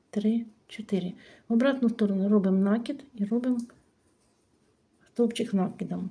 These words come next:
Ну, з полунакидом, полустовпчик полунакидом. Стовпчик полунакидом, стовпчик накидом, дівчатки.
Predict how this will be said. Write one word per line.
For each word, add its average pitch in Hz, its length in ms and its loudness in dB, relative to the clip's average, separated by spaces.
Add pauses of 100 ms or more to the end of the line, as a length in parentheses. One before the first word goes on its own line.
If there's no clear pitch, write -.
(120)
Ну, 320 140 0
з - 40 0
полунакидом, 196 680 4
полустовпчик 208 680 -4
полунакидом. 190 580 -4 (640)
Стовпчик 233 360 -8
полунакидом, 190 640 -6
стовпчик 214 440 -8
накидом, 208 440 -6
дівчатки. 175 460 -12